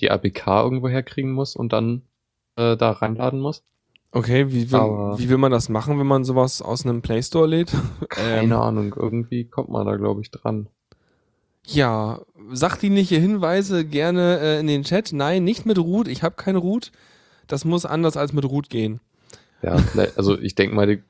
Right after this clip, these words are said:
Speaker 1: kannst du irgendwie runterladen aus dem Store über halt 'n,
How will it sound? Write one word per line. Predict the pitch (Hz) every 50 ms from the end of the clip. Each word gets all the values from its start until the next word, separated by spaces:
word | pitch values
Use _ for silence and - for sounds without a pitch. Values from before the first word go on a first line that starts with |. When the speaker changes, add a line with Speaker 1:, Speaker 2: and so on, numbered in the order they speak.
| _
Speaker 1:
kannst | - 107 104 - -
du | 113 110
irgendwie | - 107 104 110 113 110 110
runterladen | 101 107 101 104 117 120 110 98 92 92 92 95 95
aus | - 95 95 -
dem | - 95
Store | - - - - 98 98 92 92 95 95
über | 98 98 98 95 92 92 92
halt | 98 98 95 92 -
'n, | 95 95 92 92